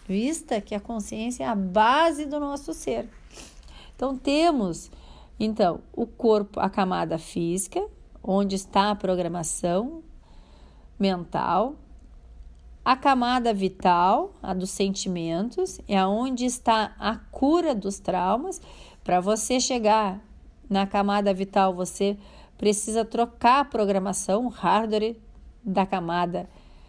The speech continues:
física. E trocar a reprogramação é trocar as crenças, é repetir a informação pra expandir aí a consciência e você passar, dar um salto pra camada vital.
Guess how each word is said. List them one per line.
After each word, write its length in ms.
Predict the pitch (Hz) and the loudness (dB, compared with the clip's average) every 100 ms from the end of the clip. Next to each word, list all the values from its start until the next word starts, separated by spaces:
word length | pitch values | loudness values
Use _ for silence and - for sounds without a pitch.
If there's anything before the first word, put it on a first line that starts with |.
| - - | -20 -20
física. 720 | - - 208 247 269 - 370 392 - | -12 2 2 2 -2 -2 -2 -2 -16
E 60 | - | -8
trocar 540 | 240 233 - 247 294 | -2 -2 4 4 4
a 20 | |
reprogramação 1200 | 262 254 247 226 220 220 214 214 208 208 185 175 - | 2 -2 -4 -2 0 0 0 -2 -2 0 0 0 -10
é 80 | 170 | -8
trocar 540 | - 185 - 214 240 | -4 -6 0 0 0
as 160 | 254 - | -2 -4
crenças, 680 | 240 208 202 202 - 202 - - - - | 0 0 0 -2 -4 -6 -8 -20 -10 0
é 80 | |
repetir 640 | 196 202 196 202 - - 226 | 2 2 0 -6 -4 -4 -2
a 40 | |
informação 920 | 220 220 208 196 196 - 196 190 196 202 - - - - - - - | -2 0 0 0 -2 0 2 2 -2 -8 -16 -20 -20 -20 -20 -20 -12
pra 180 | - 190 | -2 0
expandir 640 | 196 - 214 208 175 185 202 | 0 0 0 2 0 2 2
aí 200 | 180 175 | 2 -2
a 40 | |
consciência 600 | 165 175 - 180 196 214 | -6 -10 -6 -4 -4 -4
e 20 | |
você 300 | 190 185 202 - - - - - - - _ - | -4 -4 -6 -10 -20 -20 -20 -20 -20 -20 _ 4
passar, 600 | 254 302 - 220 214 254 | 4 6 2 0 2 0
dar 180 | 202 | 0
um 140 | 202 214 | 0 -4
salto 680 | - - 233 269 285 320 311 - - | -6 6 6 6 0 -8 -8 -20 -6
pra 160 | 226 233 | 0 0
camada 520 | 226 208 190 190 185 | 0 0 0 -2 -4
vital. 540 | 185 - 175 170 226 | -6 -2 0 0 -2